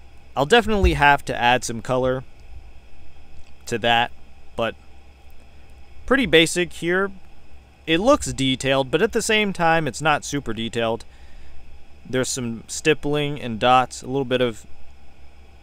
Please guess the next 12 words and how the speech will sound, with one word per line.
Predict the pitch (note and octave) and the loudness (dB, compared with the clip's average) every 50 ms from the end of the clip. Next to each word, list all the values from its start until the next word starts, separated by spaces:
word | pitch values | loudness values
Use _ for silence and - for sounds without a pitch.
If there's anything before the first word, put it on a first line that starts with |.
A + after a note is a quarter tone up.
| - - - - - - - - - - | -20 -20 -20 -20 -20 -20 -20 -20 -20 -18
shading, | - - - - C#3 C#3 C#3 C#3 C#3 C#3+ C#3+ B2+ | -14 -8 -2 0 2 2 4 2 2 0 -2 0
cross-hatching, | - A#2 A#2 A#2+ B2 B2 - - C3+ C3 C3 B2+ - C3 C3 C3 C3 | 2 2 4 4 4 2 2 2 2 2 2 0 0 -2 -4 -2 -2
and | B2+ C3 | -2 -2
everything. | C3 B2+ A#2+ B2+ A#2+ - C3 C3 C3 C3 B2+ B2 - - - - - - - - - - - - - - - - - - - - - - - | -2 -2 -2 -4 -4 -4 -2 -2 -2 -2 -4 -6 -10 -14 -20 -18 -18 -18 -16 -16 -14 -12 -12 -12 -10 -10 -12 -10 -12 -12 -14 -14 -12 -4 0
I | D#3 | 4
like | F#3+ C4 C#4+ C#4 | 6 6 6 4
drawing | F3+ E3+ F3+ F3+ F3 E3 D3 | 4 6 6 6 6 6 4
the | C#3 | 2
little | C3+ C3+ C#3 C3+ A#2+ | 2 2 2 2 2
people. | - - A#2+ A2 - G#2+ | 0 -2 -2 -2 -2 -2
They're | G2+ A#2+ C#3+ | 0 0 0
fun, | - - D3 A#2+ G#2 F#2 E2 | 2 2 2 2 2 0 -4